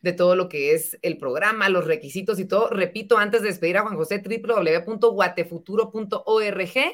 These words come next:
diagonal proceso guion de guion aplicación. Es también en donde ustedes pueden, y si no, con que entren a guatefuturo punto org,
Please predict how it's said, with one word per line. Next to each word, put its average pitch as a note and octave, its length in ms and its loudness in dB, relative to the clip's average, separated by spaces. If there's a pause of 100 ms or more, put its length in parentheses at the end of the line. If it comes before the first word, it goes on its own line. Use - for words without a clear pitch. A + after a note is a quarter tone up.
(480)
diagonal E3+ 520 -4
proceso A3 540 0
guion G3 400 -6
de B3 280 0
guion G3 360 -6
aplicación. E3+ 880 -2
Es D#3+ 120 -8
también F3+ 320 -2
en F3+ 80 -2
donde D3+ 180 -6
ustedes F#3+ 240 -6
pueden, C4+ 240 -2
y C#4+ 40 -4
si C#4 120 -4
no, D#4 160 -2
con C#4+ 140 -2
que A#3 160 -2
entren C4 200 -2
a A3 80 -2
guatefuturo F#3 640 0
punto A#3 280 2
org, A3+ 500 2